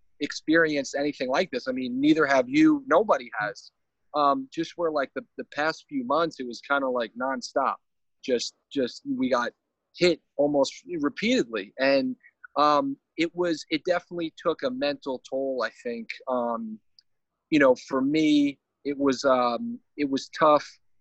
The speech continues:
in moments where you knew that you were going out there, you were trying to do your job, and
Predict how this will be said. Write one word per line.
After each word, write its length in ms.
in 140
moments 480
where 320
you 160
knew 260
that 280
you 140
were 80
going 360
out 240
there, 240
you 120
were 120
trying 240
to 60
do 120
your 180
job, 400
and 220